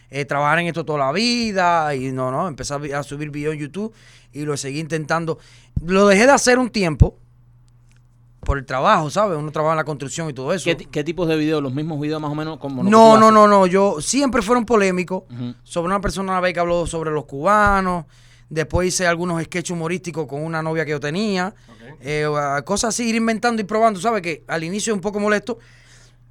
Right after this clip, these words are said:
Speaker 1: porque tú quieres ver lo que da resultado, ¿ves? Lo que le-, y yo siempre me gustaba inventar, innovar siempre.
Speaker 3: ¿Te gusta la comedia?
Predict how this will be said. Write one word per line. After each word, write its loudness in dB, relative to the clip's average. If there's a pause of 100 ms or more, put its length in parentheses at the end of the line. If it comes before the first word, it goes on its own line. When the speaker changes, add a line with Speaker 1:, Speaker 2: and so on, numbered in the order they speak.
(260)
Speaker 1:
porque -6
tú -8
quieres -4
ver -2
lo 0
que -2
da 2
resultado, 2
¿ves? -6 (160)
Lo -10
que -10
le-, -6
y -8
yo -4
siempre -6
me -2
gustaba -2
inventar, -4
innovar -4
siempre. -12 (400)
Speaker 3:
¿Te -16
gusta -10
la -4
comedia? -10